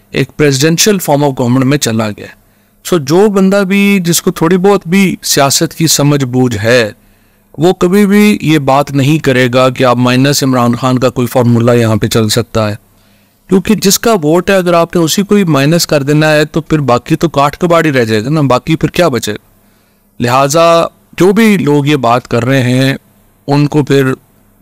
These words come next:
कुछ lessons in politics चाहिए,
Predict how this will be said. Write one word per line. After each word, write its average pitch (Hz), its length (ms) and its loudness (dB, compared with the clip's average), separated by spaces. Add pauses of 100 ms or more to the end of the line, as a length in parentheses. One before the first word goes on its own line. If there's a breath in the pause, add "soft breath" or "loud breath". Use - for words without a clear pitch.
कुछ - 280 -2
lessons 127 840 0
in 127 140 2
politics 123 520 0
चाहिए, 110 340 0